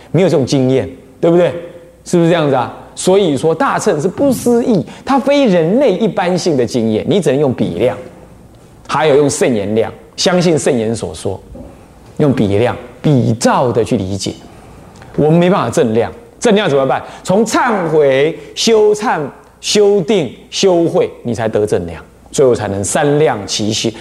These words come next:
一起来让你信入。刚开始用比量，用圣言量，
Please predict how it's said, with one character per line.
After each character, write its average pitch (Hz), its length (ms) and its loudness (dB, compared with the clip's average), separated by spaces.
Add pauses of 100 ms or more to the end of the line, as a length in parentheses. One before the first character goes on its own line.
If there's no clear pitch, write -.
(800)
一 208 140 4
起 107 360 0
来 90 180 -4
让 131 300 0
你 98 160 -6
信 104 360 -2
入。 101 100 -8 (600)
刚 214 160 0
开 226 100 0
始 151 140 0
用 170 180 2
比 110 260 -2
量， 123 220 0 (920)
用 131 160 2
圣 - 180 0
言 95 220 -2
量， 87 160 -6